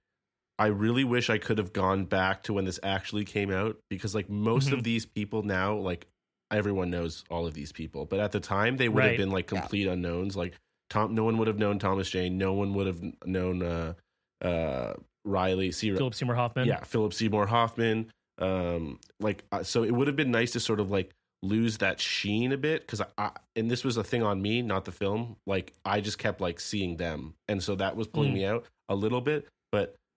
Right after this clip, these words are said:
Speaker 1: not enough to, like, ruin it. Like, everyone is doing such an amazing job in this, um, and he, him having, like you said, a little bit of that, like,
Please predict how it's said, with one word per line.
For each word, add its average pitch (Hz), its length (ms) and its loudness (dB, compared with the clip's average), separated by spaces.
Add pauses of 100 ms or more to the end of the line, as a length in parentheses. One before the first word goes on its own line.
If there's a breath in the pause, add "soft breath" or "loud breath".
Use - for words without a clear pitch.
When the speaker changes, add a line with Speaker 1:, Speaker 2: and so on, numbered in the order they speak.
(160)
Speaker 1:
not 117 300 4
enough 98 320 0
to, - 100 -4
like, 87 180 -2
ruin 87 280 -2
it. 80 120 -4
Like, 92 200 -4
everyone 110 480 0
is 90 160 -4
doing 90 280 -4
such 92 320 -4
an 101 80 0
amazing 85 440 -4
job 82 320 -4
in 98 120 -2
this, 104 340 -4 (100)
um, 90 360 -2
and 95 200 -2
he, - 220 -12 (560)
him 143 640 0 (240)
having, 107 320 2
like 110 160 -2
you 101 60 -2
said, 107 180 0
a 101 60 0
little 98 180 0
bit 101 160 0
of 92 120 -2
that, 92 220 0
like, 80 380 -6